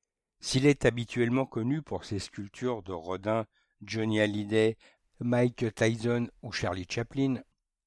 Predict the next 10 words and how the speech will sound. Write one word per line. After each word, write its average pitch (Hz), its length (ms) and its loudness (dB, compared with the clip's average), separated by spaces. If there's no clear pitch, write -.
cet - 260 0
artiste 165 560 0
charentonais 120 720 -2
est - 140 -4
aussi 104 260 -8
comédien. 92 640 -6
Depuis 107 300 -4
le 120 100 0
mois 107 160 2
d'octobre, 107 580 -4